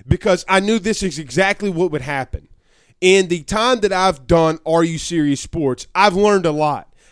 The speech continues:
I've learned how to report. I've learned how to see if sources are telling me the truth or they're lying. And if I sa-, as I've said on this show many times, you get some people that tell you one thing, you can get some people to tell you the other.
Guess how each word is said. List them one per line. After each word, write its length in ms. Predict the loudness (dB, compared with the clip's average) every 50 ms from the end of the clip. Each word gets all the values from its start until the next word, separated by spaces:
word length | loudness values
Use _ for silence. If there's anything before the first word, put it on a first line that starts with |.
| _ 0
I've 160 | 4 4 4 4
learned 280 | 4 4 4 4 2
how 140 | 0 -2 -2
to 80 | -2 -2
report. 580 | -4 -4 -2 2 2 6 6 6 4 4 0 _ _ _ _ _ 0
I've 240 | 2 2 2 2 2
learned 360 | 4 4 6 6 4 2 0
how 340 | -4 -6 -2 0 0 0 0
to 440 | -2 -2 -4 -2 0 0 0 0 -2 -4 _ _ _ _ _ -20 -20 _ _ -12
see 420 | -10 -8 -4 -2 0 2 4 2
if 100 | 2 2
sources 520 | 0 -2 2 4 4 4 2 0 -6 -6 -4 -4
are 200 | -2 -2 -2 -2
telling 380 | -2 -2 0 2 2 0 0
me 80 | 0 -2
the 100 | -2 -2
truth 360 | -4 -2 0 0 0 0 -2 -4
or 60 | -2
they're 160 | 0 0 0
lying. 320 | 0 0 0 0 0 0 0
And 120 | 0 -2
if 80 | 0 0
I 100 | 0 -2
sa-, 200 | -2 -2 -6 -8 -6 -4
as 200 | -2 -2 -2 -2
I've 140 | -4 -4 -4
said 180 | -2 -2 -2
on 120 | -2 -2 -2
this 120 | -4 -6
show 380 | -6 -4 -2 0 2 2 0 -2 _ _ _ _ -10
many 320 | -6 -2 0 2 2 0
times, 500 | 0 -2 -2 -2 -2 -4 -6 -8 -14 -20 -20 -20 _ _ _
you 240 | -10 -4 -2 -2 -2
get 240 | 2 0 0 0
some 280 | -2 -4 -2 -2 0 2
people 240 | 0 0 0 -2 -2
that 160 | -4 -4 -4
tell 140 | -2 -2 0
you 120 | 0 0
one 200 | 0 0 0 0
thing, 360 | 0 0 2 2 2 0 -4 -10 -18 _ _
you 160 | -6 -4 -4 -4
can 140 | -4 -4
get 180 | -2 -2 -2 -2
some 180 | 0 0 0 2
people 240 | 0 -2 -2 -2 -10
to 100 | -10 -8
tell 180 | -4 -2 -2
you 100 | -2 -2
the 100 | 0 2
other. 320 | 2 2 2 2 0 -2